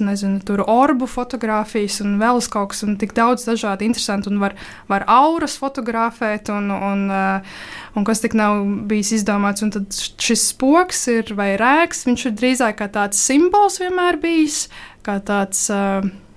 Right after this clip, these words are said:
nu jā, tāds kaut kāds fantāzijas fantoms, bet, eh, iestājoties postā, ā, es piedodu viņam arī klāt tādu teorētisko vērtību. Un rēks vairāk man iemiesojas par tādu metaforu. Un es to izmantoju,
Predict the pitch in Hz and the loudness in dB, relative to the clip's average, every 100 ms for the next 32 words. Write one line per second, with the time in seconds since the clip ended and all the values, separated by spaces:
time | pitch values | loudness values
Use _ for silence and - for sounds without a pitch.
0 | - 208 247 247 208 202 190 - 196 185 | -2 4 4 4 0 -6 -8 -8 -6 -6
1 | 190 - 196 226 220 196 190 190 214 220 | -6 -2 0 2 0 -2 -2 -2 2 4
2 | 269 269 220 220 - - - - 214 202 | 4 2 0 -2 -8 -16 -18 -14 -2 0
3 | 202 202 - 202 196 196 202 220 220 220 | 0 -2 -2 2 2 2 2 0 2 0
4 | 202 196 - 247 330 - - 233 226 220 | 2 -2 -2 2 2 2 0 2 2 -2
5 | - - - - 202 202 202 202 202 202 | -18 -20 -20 -2 2 2 2 2 0 0
6 | 202 202 220 - - 240 220 208 196 214 | -2 0 0 0 2 0 2 -4 -2 0
7 | 233 208 202 233 233 233 240 240 - 220 | 2 0 0 -2 0 2 2 -2 -2 -2
8 | 214 - 233 196 - 196 - - 190 - | -2 -2 0 0 -4 -8 -10 -10 -8 -8
9 | 185 - - 240 - - - - - 202 | -8 -8 -4 -4 -6 -16 -16 -10 -2 2
10 | 202 208 214 233 269 294 - 214 202 226 | 2 2 4 4 4 0 -8 -6 -4 -2
11 | 247 247 247 190 196 220 254 240 - 208 | 0 0 -2 -4 -2 2 2 2 0 -4
12 | 202 190 - 214 254 233 185 - - 185 | -4 -10 -2 0 2 2 0 -8 -14 -10
13 | 180 185 190 - - - - - 196 196 | -8 -8 -10 -16 -18 -20 -20 -4 0 2
14 | 220 - 233 208 214 277 277 269 269 269 | 2 2 0 0 4 6 6 2 0 2
15 | 269 269 262 | 2 2 0